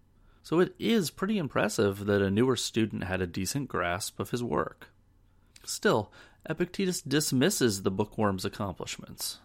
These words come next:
and more so, digs into the student that praised him. Why? Because praise for book learning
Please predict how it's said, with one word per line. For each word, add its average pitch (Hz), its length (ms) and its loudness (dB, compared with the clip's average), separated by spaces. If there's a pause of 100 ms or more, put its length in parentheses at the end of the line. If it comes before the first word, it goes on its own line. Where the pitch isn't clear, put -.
(100)
and 123 180 0
more 185 220 4
so, - 320 0 (280)
digs 202 360 2
into 170 280 2
the 123 120 2
student 143 600 0
that - 180 0
praised 247 420 -2
him. - 260 -8 (400)
Why? 156 460 0 (520)
Because 139 320 2
praise 196 460 0
for - 180 -2
book 156 340 -4
learning 90 480 0